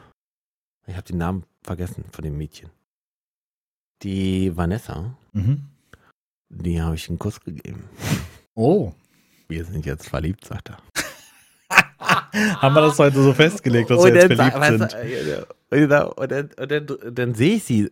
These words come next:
Speaker 1: sie waren sogar noch da. Ich sag, „Willst du dir nicht einen Kuss geben? Wir hauen jetzt ab.“ Und na klar.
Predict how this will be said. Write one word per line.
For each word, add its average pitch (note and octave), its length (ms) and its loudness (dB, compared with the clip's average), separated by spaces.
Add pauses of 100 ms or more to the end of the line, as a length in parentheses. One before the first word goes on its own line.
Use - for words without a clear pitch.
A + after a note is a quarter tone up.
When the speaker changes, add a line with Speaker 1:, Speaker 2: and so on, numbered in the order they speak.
Speaker 1:
sie G2+ 180 -4
waren C#3 200 0
sogar B2 200 0
noch G#2+ 160 -2
da. C#3 220 -4
Ich A2 100 -8
sag, D3 200 -2
„Willst F3 220 -2
du A3 40 -4
dir G#3 60 0
nicht G#3 80 2
einen G3+ 100 0
Kuss G3+ 200 -6
geben? C#4+ 180 -8
Wir G3+ 120 -2
hauen D#3+ 140 0
jetzt B2 160 -4
ab.“ F#2+ 220 -10 (760)
Und G2+ 160 -6
na E2 100 -10
klar. A3 320 -8